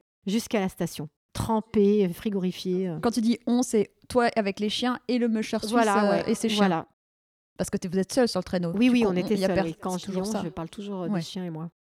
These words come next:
Speaker 2: Non, non, mais <laughs> pour savoir. Bah, dis donc, euh,
Speaker 1: Donc, c'était
Speaker 2: bravo.
Speaker 1: vraiment un truc, euh, un truc incroyable. Mais des anecdotes, j'en ai plein, j'en ai plein, plein, plein. La station où on a toujours des tempêtes, euh, ces dernières années, c'est les saisies. Chaque fois qu'on fait des,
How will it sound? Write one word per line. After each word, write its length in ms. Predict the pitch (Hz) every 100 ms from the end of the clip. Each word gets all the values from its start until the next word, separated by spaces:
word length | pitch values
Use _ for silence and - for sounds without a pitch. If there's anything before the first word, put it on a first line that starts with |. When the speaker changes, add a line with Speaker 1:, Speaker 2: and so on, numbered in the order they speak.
| _ _ -
Speaker 2:
Non, 200 | 214 185
non, 120 | 175
mais 140 | 170 175
<laughs> 540 | - 240 - 262 - - - - 277 -
pour 160 | 165 180
savoir. 280 | 175 160
Bah, 120 | 151 160
dis 80 |
donc, 300 | 165 185 226
euh, 80 | -
Speaker 1:
Donc, 140 | 220 226
c'était 240 | - 226
Speaker 2:
bravo. 300 | 214 220 226
Speaker 1:
vraiment 160 | 240 220
un 180 | 208
truc, 300 | 190 247 -
euh, 300 | 196 180 180
un 40 | 175
truc 220 | - 214
incroyable. 360 | 208 - 247 226
Mais 60 |
des 200 | 214 208
anecdotes, 520 | 208 214 202 202 233
j'en 160 | 202 190
ai 100 | 190
plein, 360 | - 208 208 202
j'en 160 | 180
ai 80 | 170
plein, 220 | - 185
plein, 180 | - 170
plein. 500 | 180 170 170 156 151 - _ _ _ -
La 100 | 190
station 520 | 190 233 214 254 240 226
où 80 |
on 40 | 190
a 100 | 180
toujours 240 | - 233
des 80 | 226
tempêtes, 520 | 226 202 214 214 -
euh, 520 | 175 170 170 170 165 165
ces 220 | - 196
dernières 340 | 190 196 185
années, 200 | 190 208
c'est 160 | 214 190
les 100 | 185
saisies. 380 | - 190 202 233
Chaque 220 | 220 -
fois 140 | 220
qu'on 160 | - 196
fait 200 | - 190
des, 300 | 185 175